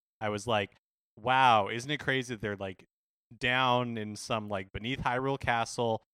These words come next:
and there's some, like, princess, maybe, maybe a former Zelda?"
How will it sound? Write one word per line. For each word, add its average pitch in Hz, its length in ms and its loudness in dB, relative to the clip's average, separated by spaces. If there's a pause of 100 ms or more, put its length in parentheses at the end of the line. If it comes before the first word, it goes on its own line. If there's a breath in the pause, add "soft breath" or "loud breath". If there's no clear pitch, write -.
(240)
and 117 520 0
there's 117 240 0
some, 120 340 0
like, 95 300 -4
princess, 151 760 0
maybe, 107 400 -4 (180)
maybe 107 240 -6
a 98 60 -6 (100)
former 120 400 -2
Zelda?" 127 760 2